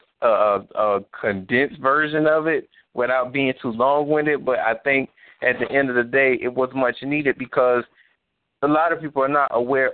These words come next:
of the American, uh, uh, uh, system when it comes to how a bill gets passed.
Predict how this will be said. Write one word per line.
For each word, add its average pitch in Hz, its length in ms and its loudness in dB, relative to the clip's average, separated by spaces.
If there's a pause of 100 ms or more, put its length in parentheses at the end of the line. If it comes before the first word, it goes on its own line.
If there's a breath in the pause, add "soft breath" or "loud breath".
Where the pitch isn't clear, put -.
of 143 340 0
the 123 120 0
American, 120 760 0 (100)
uh, 98 460 4 (440)
uh, 71 440 0 (1300)
uh, 101 260 4
system 147 320 0
when 123 140 2
it 117 100 -2
comes 123 420 0
to 117 160 -4
how 107 200 4
a - 20 2
bill 113 240 0
gets 98 220 -10
passed. 143 420 0